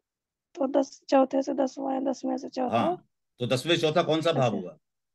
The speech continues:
Speaker 2: दसवें से चौथा भाव गिनोगे तो कौन सा भाव हुआ?
Speaker 1: दस, दसवें से चौथा,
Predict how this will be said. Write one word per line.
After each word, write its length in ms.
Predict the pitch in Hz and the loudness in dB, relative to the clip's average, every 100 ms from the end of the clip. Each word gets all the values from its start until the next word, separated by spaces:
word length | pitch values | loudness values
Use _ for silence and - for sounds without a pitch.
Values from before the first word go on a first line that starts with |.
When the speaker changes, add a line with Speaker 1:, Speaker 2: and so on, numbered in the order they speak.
| _ _ _ _ _ _ _ _ _ _ _ _ _ _ _ _ _ _ _ _ _ _ _ _ _ _ _ _ _ _ _ _ _ 101 | _ _ _ _ _ _ _ _ _ _ _ _ _ _ _ _ _ _ _ _ _ _ _ _ _ _ _ _ _ _ _ _ _ -6
Speaker 2:
दसवें 340 | 120 117 147 | -4 2 0
से 60 | 151 | 2
चौथा 220 | 131 156 | 0 2
भाव 180 | 135 127 | 2 2
गिनोगे 280 | 117 120 | 0 0
तो 80 | 180 | 0
कौन 160 | 170 170 | 0 -2
सा 100 | 185 | 0
भाव 220 | 147 131 | 0 0
हुआ? 160 | 101 82 _ _ _ _ _ _ _ _ _ _ _ _ _ _ _ _ _ _ _ _ | -2 -8 _ _ _ _ _ _ _ _ _ _ _ _ _ _ _ _ _ _ _ _
Speaker 1:
दस, 500 | 349 277 262 - _ _ _ _ _ _ _ _ _ _ _ _ _ _ _ _ _ _ | -14 -12 -14 -16 _ _ _ _ _ _ _ _ _ _ _ _ _ _ _ _ _ _
दसवें 520 | 294 269 262 285 277 269 | -8 -8 -6 -2 -2 -2
से 200 | 277 269 | -4 -4
चौथा, 640 | 277 262 - - 240 | -4 -6 -4 -4 -4